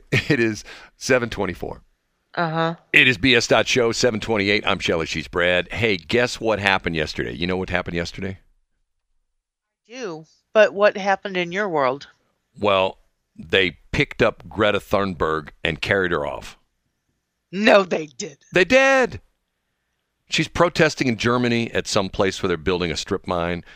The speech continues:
Speaker 1: and, and her and a bunch of other people, they've been protesting for, they put up roadblocks and all sorts of crazy stuff like that. Um, and yesterday, uh,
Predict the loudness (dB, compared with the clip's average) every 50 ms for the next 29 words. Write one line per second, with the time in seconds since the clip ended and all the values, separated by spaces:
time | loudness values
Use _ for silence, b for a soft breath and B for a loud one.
0 | b b b b b -2 0 0 2 2 0 0 0 0 -2 -2 -4 -6 -8 -8
1 | -6 -6 -4 -2 -2 -2 -2 -2 -2 -2 -2 -2 -4 -6 -6 -6 -6 -4 -6 -6
2 | -6 -4 -4 -4 -2 -4 -4 -4 -2 -4 -4 -2 -2 -2 -2 -2 -4 -8 -8 -6
3 | -6 -6 -4 -4 -6 -6 -4 -4 -2 -2 -2 -4 -6 -6 -6 -4 -4 -4 -4 -4
4 | -4 -2 -2 -2 -4 -6 -8 -8 -8 -6 -6 -8 -8 -8 -10 -10 -8 -8 -8 -8
5 | -10 -10 -8 -8 -8 -8 -8 -8 -10 -8 -8 -10 -10 -10 -10 -12 B B B B
6 | B B B -2 0 0 0 0 -2 -4 -4 -2 0 0 2 2 0 0 0 -2
7 | -4 -4 -2 0 0 0 0 0 0 2 4 4 4 4 2 2 0 -2 -6 b
8 | b b b b b b -2 0 2 2 2 2 0